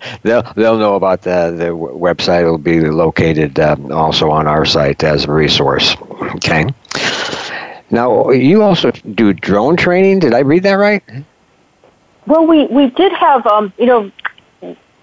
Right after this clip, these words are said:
Speaker 2: we did have a volunteer come in, and he was at first doing some drone training, and it actually had two applications. One was as a hobby, and another was as a potential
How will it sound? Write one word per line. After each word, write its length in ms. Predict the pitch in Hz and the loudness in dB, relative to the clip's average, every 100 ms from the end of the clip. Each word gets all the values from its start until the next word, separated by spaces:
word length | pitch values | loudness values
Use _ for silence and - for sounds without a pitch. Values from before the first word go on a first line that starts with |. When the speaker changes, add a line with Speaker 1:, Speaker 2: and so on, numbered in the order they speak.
| - | -4
Speaker 2:
we 220 | 233 233 | 0 0
did 180 | - 311 | 0 0
have 240 | 349 339 | 2 2
a 80 | 262 | 0
volunteer 600 | 233 254 262 254 269 240 | 2 2 2 0 0 0
come 280 | - 226 220 | 0 0 2
in, 400 | 196 220 294 262 | 2 2 -2 -2
and 160 | 208 214 | 0 2
he 160 | 240 | 4
was 140 | 247 254 - - | 4 2 -2 0
at 220 | 175 175 | 0 2
first 260 | 226 226 - | 0 0 0
doing 220 | 233 226 - | 2 2 2
some 160 | 208 | 0
drone 300 | 185 202 220 | 2 2 2
training, 420 | 214 226 214 208 196 | 2 2 4 4 2
and 220 | - 196 196 | 2 2 4
it 200 | 202 202 | 4 2
actually 360 | 226 254 262 | 0 2 2
had 140 | 233 202 | 2 2
two 160 | - | 0
applications. 720 | 254 233 196 233 247 - 180 175 | 0 0 0 2 0 2 -2 0
One 320 | 170 220 240 | 0 4 4
was 180 | 220 202 - | 4 4 2
as 140 | 175 | 0
a 100 | 165 | 0
hobby, 640 | 156 165 190 247 302 359 - - - - | 0 0 2 4 4 4 0 -12 -12 -4
and 160 | 240 247 | 2 4
another 340 | 247 262 302 | 4 4 4
was 200 | 277 254 | 4 4
as 160 | 254 240 | 4 2
a 80 | 226 | 0
potential 640 | 226 220 240 233 233 220 | -2 0 0 2 2 2